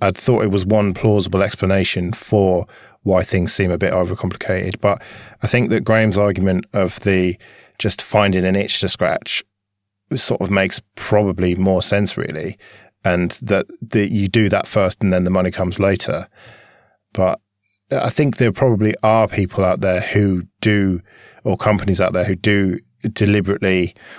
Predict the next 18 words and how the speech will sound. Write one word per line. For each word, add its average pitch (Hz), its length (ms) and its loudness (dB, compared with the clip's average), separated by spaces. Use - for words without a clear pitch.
well, 170 120 4
maybe 170 240 4
not 123 180 0
deliberately, 92 460 0
maybe 101 220 2
it's - 220 -4
not 98 300 0
as 95 80 -4
black - 240 -2
and 98 80 2
white 92 140 2
as - 80 -6
that, 82 160 0
but 95 80 0
I 101 60 -2
think 98 240 -2
they 98 120 0
do 104 480 2